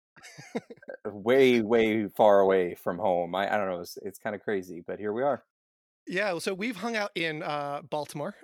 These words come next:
Speaker 1: uh, we've hung out in Saint Louis, Saint Louis, which is close to you, but nowhere near me. Uh, in San Diego, we had breakfast together in San Diego.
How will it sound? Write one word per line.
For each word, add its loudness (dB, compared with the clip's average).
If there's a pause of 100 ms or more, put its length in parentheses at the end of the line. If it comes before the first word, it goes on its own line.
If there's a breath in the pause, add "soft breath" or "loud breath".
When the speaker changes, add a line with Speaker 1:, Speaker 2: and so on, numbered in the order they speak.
(120)
Speaker 1:
uh, -6
we've -10
hung -8
out -8
in -10
Saint -8
Louis, -8
Saint -10
Louis, -12
which -12
is -12
close -6
to -12
you, -6
but -10
nowhere -8
near -12
me. -6 (280 loud breath)
Uh, -4
in -6
San -4
Diego, -2
we -4
had -4
breakfast -10
together -10
in -10
San -8
Diego. -6